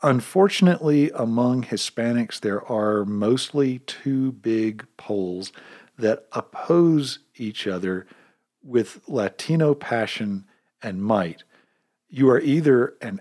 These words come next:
anti-Protestant Roman Catholic or you are an anti-Catholic Protestant. Room for middle ground or a via media is almost non-existent," close quote.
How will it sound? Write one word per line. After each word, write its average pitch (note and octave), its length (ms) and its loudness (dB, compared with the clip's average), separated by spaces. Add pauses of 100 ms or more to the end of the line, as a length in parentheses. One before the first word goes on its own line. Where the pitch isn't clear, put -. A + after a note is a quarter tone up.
(160)
anti-Protestant C#3+ 1080 0
Roman B2 260 0
Catholic F#2+ 560 -4 (340)
or A#2+ 400 6
you A2+ 320 0
are A2 180 4
an G#2 120 0
anti-Catholic A#2 1200 -4
Protestant. - 580 -8 (1040)
Room D#3+ 360 6
for D#3+ 180 2
middle D3 300 4
ground G2+ 640 2
or G#2+ 220 2
a G#2 80 2
via A#2+ 440 4
media A2 520 -2 (540)
is G#2+ 380 4
almost A#2+ 520 0
non-existent," G#2+ 840 -2
close G2+ 280 -4
quote. F2 380 -6